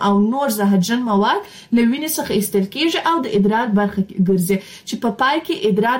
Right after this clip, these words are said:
مثانې ته انتقالیږي. یعنې دوی چې دي، دا د وینې تصفیه چې ده زموږ په بدن کې ډېر زیات اهمیت لري. لکه مثال دغه کم زهرجن مواد او اضافي مالګې چې، مالګین مواد چې دي، هغه لرې کوي، د بدن د مایعاتو توازن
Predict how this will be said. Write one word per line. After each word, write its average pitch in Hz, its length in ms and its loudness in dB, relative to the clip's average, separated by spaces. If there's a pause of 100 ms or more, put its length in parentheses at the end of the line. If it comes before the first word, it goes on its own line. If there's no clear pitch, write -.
(100)
مثانې 208 480 0
ته 392 80 2 (220)
انتقالیږي. 175 720 0 (420)
یعنې 254 380 0 (100)
دوی 339 140 2
چې 381 220 -4
دي، 269 160 -6
دا 254 60 2
د 214 100 4
وینې 226 340 -2
تصفیه 233 480 -2
چې 269 60 -4
ده 240 240 2
زموږ 240 320 2 (100)
په 226 40 2 (100)
بدن 202 260 2 (100)
کې 269 100 -6 (220)
ډېر 247 200 2 (180)
زیات 226 240 0 (140)
اهمیت 190 400 0
لري. 190 220 2 (300)
لکه 233 200 0
مثال 226 340 0
دغه 208 200 0
کم 220 180 0
زهرجن 202 480 0
مواد 220 380 2
او 202 140 2
اضافي 196 340 -2
مالګې 247 500 0
چې، - 60 -14 (320)
مالګین 190 340 2 (100)
مواد 240 300 0
چې 254 140 -8
دي، 240 80 0 (360)
هغه 220 260 2
لرې 233 280 0
کوي، 226 300 0 (280)
د 226 160 4
بدن 220 280 2
د 226 40 0 (120)
مایعاتو 208 380 0
توازن 202 440 2